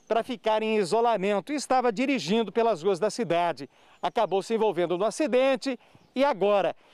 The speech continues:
conforme relata o capitão Benjamin, vai responder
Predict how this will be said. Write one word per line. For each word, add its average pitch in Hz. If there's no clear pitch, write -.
conforme 233
relata 226
o 196
capitão 220
Benjamin, 185
vai 175
responder 233